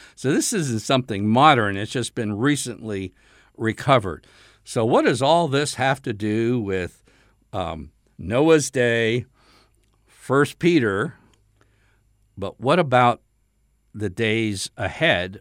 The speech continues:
or maybe the days i-, right in front of us, like right now? In Revelation chapter nine,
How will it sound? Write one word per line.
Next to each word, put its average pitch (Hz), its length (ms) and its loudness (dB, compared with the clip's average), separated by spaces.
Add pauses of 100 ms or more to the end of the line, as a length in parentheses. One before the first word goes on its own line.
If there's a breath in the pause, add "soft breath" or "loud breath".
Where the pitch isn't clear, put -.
(160)
or 101 160 -4
maybe 131 380 -2
the 90 140 -6
days 117 760 -4 (300)
i-, 107 140 -12
right 139 220 -2
in 113 80 -10
front 127 360 -6
of 78 80 -10
us, - 400 -18
like 98 260 -6
right 110 260 -4
now? 113 440 -6 (640 soft breath)
In 104 160 -6
Revelation 131 640 0
chapter 110 460 -4
nine, 92 500 -6